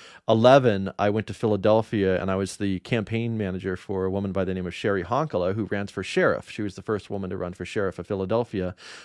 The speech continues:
under the Green Party, and she ran on a zero evictions platform. And so this is just a few years after the bank bailouts.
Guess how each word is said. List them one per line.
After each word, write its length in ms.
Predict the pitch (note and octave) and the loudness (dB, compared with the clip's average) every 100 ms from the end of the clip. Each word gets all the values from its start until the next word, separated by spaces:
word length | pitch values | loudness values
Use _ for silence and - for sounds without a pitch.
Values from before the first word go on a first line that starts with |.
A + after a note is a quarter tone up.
| - | -6
under 160 | A2 A2 | -2 0
the 80 | G2+ | 0
Green 280 | G2 C#3+ E3 | 0 0 0
Party, 460 | G2+ F2 F2+ G2+ | 2 2 0 -4
and 140 | G2+ G2+ | -6 -6
she 180 | - | -4
ran 500 | A2 A2+ A#2 A2+ A2 - - - - - A2+ | 0 0 0 0 -2 -8 -16 -20 -20 -6 0
on 220 | A2+ A2 | 2 2
a 120 | G#2+ | 0
zero 420 | G#2+ C3 E3+ D3+ | 4 8 10 10
evictions 480 | A#2+ C#3 - A#2+ G2+ | 8 4 2 -4 -4
platform. 540 | - F2+ - F#2+ F2+ | 0 0 0 -4 -2
And 100 | F#2 | -2
so 100 | - | -2
this 180 | A#2 C3 | 0 2
is 100 | E3+ | 4
just 220 | D#3 - | 2 0
a 20 | - | -2
few 300 | - B2+ A#2 | 0 2 2
years 420 | A#2+ B2 G#2 - G#2 | 4 2 2 0 0
after 420 | G#2+ - A2 G2+ | 0 0 -2 0
the 220 | F#2+ F#2 | 0 0
bank 340 | F2+ G#2 F#2 | 2 2 0
bailouts. 800 | - A2 A#2+ F2+ E2 - - - | 0 2 4 2 -2 -6 -10 -12